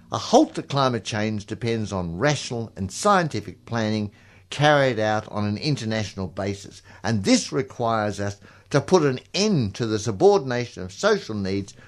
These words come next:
to private profit and the division of the world amongst rival nation states. It means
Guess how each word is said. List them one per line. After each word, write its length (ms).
to 100
private 640
profit 480
and 160
the 100
division 360
of 100
the 120
world 340
amongst 400
rival 420
nation 440
states. 560
It 160
means 460